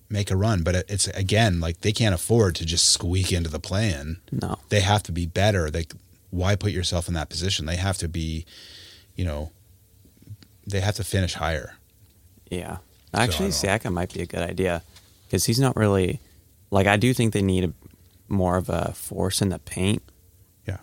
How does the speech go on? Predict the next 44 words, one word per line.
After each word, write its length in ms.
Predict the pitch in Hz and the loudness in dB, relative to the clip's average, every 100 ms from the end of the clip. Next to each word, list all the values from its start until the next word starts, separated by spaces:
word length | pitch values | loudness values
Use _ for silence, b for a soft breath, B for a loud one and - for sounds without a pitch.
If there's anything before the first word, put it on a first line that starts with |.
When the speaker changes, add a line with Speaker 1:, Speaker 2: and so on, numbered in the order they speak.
| - | -4
Speaker 2:
And 100 | 110 | 2
Speaker 1:
Well, 80 | 107 | 6
they 60 | 120 | 8
Speaker 2:
that's 80 | |
Speaker 1:
were 60 | 117 | 8
Speaker 2:
what 180 | 104 98 | 8 6
Speaker 1:
like, 0 | |
Speaker 2:
Siakam 320 | 92 95 - | 2 -2 0
Speaker 1:
I 40 | |
think 120 | 104 95 | 2 4
they 60 | 95 | 4
were, 40 | |
Speaker 2:
brings. 80 | 90 | 4
Speaker 1:
like, 100 | 82 | 0
the 100 | - | -4
lowest 300 | 76 76 73 | -6 -4 -2
scoring 280 | - 57 57 | -4 -4 -10
team 240 | - - - | -12 -12 -14
in 80 | |
the 60 | - | -14
N 120 | - | -14
B 80 | - - | -12 -12
A 120 | - | -10
or 40 | - | -8
something 460 | - - - 92 - - | -8 -10 -14 -16 -18 -10
in 100 | 87 | -6
the 80 | 71 | -6
regular 280 | 71 69 - | -6 -8 -4
Speaker 2:
Yeah. 200 | 107 95 | -2 -2
Speaker 1:
season. 260 | 90 90 - - | -6 -12 -14 -4
They, 120 | 95 | -2
they, 280 | 87 92 80 80 | 0 0 -2 -4
they 100 | - | -2
Speaker 2:
Yeah. 100 | 85 | -2
Speaker 1:
obviously 320 | 78 76 - 78 | -2 -2 -4 -4
need 200 | 73 71 | -6 -6
offense, 480 | 80 - 78 71 - B - | -8 -6 -4 -4 -6 B 0
but 80 | 104 | 4
they 80 | |
don't 160 | 107 113 | 6 6
need 120 | 92 | 4
that. 180 | 95 98 | 2 2
I 60 | 101 | 4
mean, 280 | 113 95 | 4 4